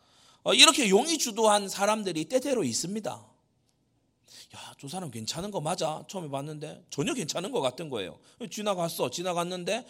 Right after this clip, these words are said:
나중에 가니까 수년이 흘렀는데 그걸 완전히 잊지 않고 있었던 거예요.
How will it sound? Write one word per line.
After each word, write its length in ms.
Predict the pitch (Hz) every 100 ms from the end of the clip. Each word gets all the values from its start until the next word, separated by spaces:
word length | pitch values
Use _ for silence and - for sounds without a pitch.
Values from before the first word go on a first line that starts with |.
| - -
나중에 340 | 139 151 175
가니까 580 | 143 131 117 147 147 180 _ _ _ _ _ _ _ _ _ _ _ _
수년이 880 | - - - 330 - - 233 247 247
흘렀는데 600 | 208 220 196 139 127 147
그걸 420 | 143 123 143 175 -
완전히 680 | 117 135 190 226 151 190 240 _ -
잊지 280 | 214 - 208
않고 240 | 196 -
있었던 360 | 135 101 - 95
거예요. 160 | -